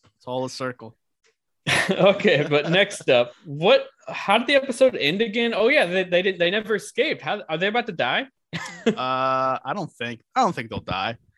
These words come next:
Speaker 2: I think that the girl from the T V A is gonna show up with a portal and just suck 'em through right at the end.
Speaker 1: Yeah. Which, uh, which girl?
Speaker 2: The main girl who, who, who, uh, talks to the, the timekeepers. I always forget her name. Slayer or something?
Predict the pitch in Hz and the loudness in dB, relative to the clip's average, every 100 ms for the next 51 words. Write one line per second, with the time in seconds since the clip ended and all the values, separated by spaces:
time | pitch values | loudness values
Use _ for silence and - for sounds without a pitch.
0 | _ 196 214 262 214 - 185 165 151 156 | _ -2 0 0 -2 -4 -2 0 0 -2
1 | 160 156 139 151 151 135 127 123 123 120 | -2 -6 -6 -4 -2 2 2 2 0 -4
2 | 117 - 127 123 123 120 107 - 117 113 | -4 -2 0 0 -2 -6 -6 -2 0 0
3 | 104 104 104 - 117 117 104 110 107 101 | -2 -4 -8 -4 -4 -4 -8 -4 -2 0
4 | 101 101 98 98 95 104 _ _ _ 135 | -2 -4 -6 -6 -6 -12 _ _ _ -4
5 | 135 123 113 113 _ _ _ _ _ _ | -2 -2 -4 -10 _ _ _ _ _ _
6 | - _ - 170 190 165 156 160 170 151 | -20 _ -8 -6 0 2 2 0 -2 -4
7 | 117 110 _ _ - _ _ _ _ _ | -4 -4 _ _ -20 _ _ _ _ _
8 | - 143 143 143 139 131 117 110 117 120 | -6 -2 2 2 2 2 2 0 -2 -4
9 | 113 117 131 120 - - 127 120 107 107 | -4 -6 -10 -12 -14 -10 -4 -2 -2 0
10 | 120 117 - 120 107 - 107 127 110 107 | -2 -2 -4 -10 -10 -10 -10 -4 -6 -6
11 | 104 98 104 - _ - 123 156 156 151 | -8 -8 -12 -16 _ 0 2 2 0 0
12 | 120 120 120 104 - 117 135 151 156 151 | 0 2 0 -2 -2 2 4 4 2 -2
13 | 160 165 160 | -6 -6 -12